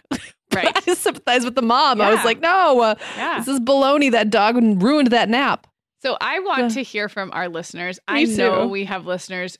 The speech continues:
Speaker 2: who have done crazy things like get a puppy when they also have a baby.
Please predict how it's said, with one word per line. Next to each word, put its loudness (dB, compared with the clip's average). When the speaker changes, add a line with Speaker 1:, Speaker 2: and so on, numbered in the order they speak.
Speaker 2:
who -8
have -10
done -8
crazy -8
things -12
like -6
get -6
a -6
puppy -10
when -10
they -12
also -10
have -10
a -14
baby. -6